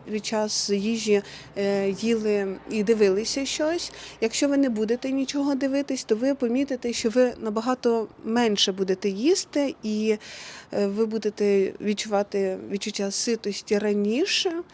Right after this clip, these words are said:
е, їсти бі-, свідоміше. Це дуже-дуже правильно.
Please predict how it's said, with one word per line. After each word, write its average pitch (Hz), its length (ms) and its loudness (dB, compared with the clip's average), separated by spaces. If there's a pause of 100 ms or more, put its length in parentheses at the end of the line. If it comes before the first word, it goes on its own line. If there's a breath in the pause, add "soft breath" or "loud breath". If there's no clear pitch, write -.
(640 loud breath)
е, 196 440 -2 (280)
їсти 254 320 -2
бі-, 208 120 -6
свідоміше. 196 600 2
Це 196 160 -2
дуже-дуже 214 540 4
правильно. - 560 -4